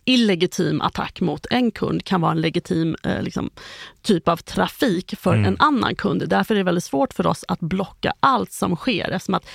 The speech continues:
Speaker 1: vi kan inte alltid sålla vad som är illegitimt kontra att vad som är legitim trafik, utan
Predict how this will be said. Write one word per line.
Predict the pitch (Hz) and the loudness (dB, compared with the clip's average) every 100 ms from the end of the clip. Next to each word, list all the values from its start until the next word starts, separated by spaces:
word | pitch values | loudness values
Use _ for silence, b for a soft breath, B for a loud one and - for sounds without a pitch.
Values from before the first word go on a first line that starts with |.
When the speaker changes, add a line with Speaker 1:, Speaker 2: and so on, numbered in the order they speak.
| B B | B B
Speaker 1:
vi | 180 226 233 | 2 4 4
kan | 240 226 | 2 2
inte | 202 190 | 2 0
alltid | 170 - | 0 -2
sålla | 170 226 208 240 | 0 2 2 0
vad | 190 175 165 | 2 0 -2
som | 185 | -2
är | 175 - | -2 -2
illegitimt | 175 165 175 - - 170 - | -2 -2 -4 -4 -2 -4 -2
kontra | - 170 160 - | -2 0 -2 -4
att | 185 - | -4 -2
vad | 175 | -4
som | - | -2
är | 196 | 0
legitim | 269 269 180 - - | 0 2 0 -2 -6
trafik, | - - - - | -6 -6 -6 -6
utan | - - | -4 -4